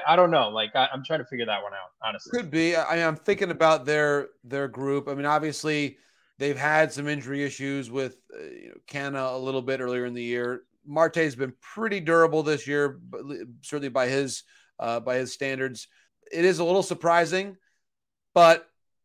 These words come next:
Speaker 2: what it also leads me to believe is that there's maybe another, another move that sort of hinges on it. I mean, I, I think
Speaker 1: Yeah.
Speaker 2: obviously Dom Smith has had some interest, and certainly I, I know he's spent a lot of the year at the, at the minor league level, but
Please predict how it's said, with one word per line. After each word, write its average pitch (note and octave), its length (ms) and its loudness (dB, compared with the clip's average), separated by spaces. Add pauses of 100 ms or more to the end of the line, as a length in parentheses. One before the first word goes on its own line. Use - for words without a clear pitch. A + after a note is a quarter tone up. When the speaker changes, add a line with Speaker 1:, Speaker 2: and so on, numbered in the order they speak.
(300)
Speaker 2:
what F3 220 2
it E3+ 80 2
also F3 320 4
leads D3+ 240 -2
me C#3+ 80 -6
to C3+ 100 -2
believe B2+ 280 -6
is A#2 120 -10
that A#2+ 60 -12
there's A#2+ 180 -8
maybe B2 280 -4
another, A2 320 -2
another G#2+ 260 -6
move G2+ 460 -6
that G2+ 160 -8
sort G#2 160 -8
of F2+ 80 -12
hinges G2 400 -10
on D#2+ 180 -10
it. D#2 180 -14
I G2+ 120 -12
mean, G#2+ 120 -2
I, G#2+ 140 2
I A2 40 0
think A2 200 -2
Speaker 1:
Yeah. A2+ 60 2
Speaker 2:
obviously A2+ 420 -2
Dom A2 320 -2
Smith B2+ 280 -8
has G#2+ 100 -12
had A2+ 160 -2
some A2+ 100 -6
interest, A2 320 -8
and F#2 80 -16
certainly G#2+ 260 -2
I, G2+ 200 0
I - 20 -2
know G#2+ 120 -2
he's G2 100 -4
spent G#2 200 -8
a G2 40 -6
lot G2+ 120 0
of G2 60 -6
the G2 80 -6
year G2+ 120 -4
at F#2+ 100 -8
the, F#2+ 80 -8
at F#2+ 80 -12
the G2+ 60 -16
minor G2 200 -6
league F#2 160 -10
level, G#2 320 0
but F#2 200 -6